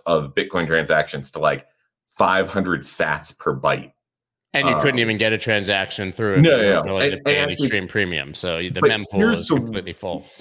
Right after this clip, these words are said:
Speaker 1: here's the really important thing it did when it comes to the long-term future of Bitcoin is it actually, for several days, had, you had inversions in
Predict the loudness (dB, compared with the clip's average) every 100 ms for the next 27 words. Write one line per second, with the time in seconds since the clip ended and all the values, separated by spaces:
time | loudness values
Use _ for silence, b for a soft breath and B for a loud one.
0 | -8 0 2 2 0 2 2 2 0 0
1 | -2 -2 -2 0 2 0 0 -4 -6 -6
2 | -8 -12 _ -4 2 4 4 2 -2 -2
3 | -2 -2 -2 -2 -2 -2 -4 -4 0 0
4 | 0 -4 _ _ _ _ _ -16 -16 B
5 | B B B 0 0 2 0 0 0 0
6 | 2 0 2 2 4 4 4 4 2 -4
7 | b b _ _ _ -6 -2 0 2 2
8 | 2 4 4 4 0 2 4 4 4 4
9 | 2 0 -2 -4 -4 -2 0 -2 -4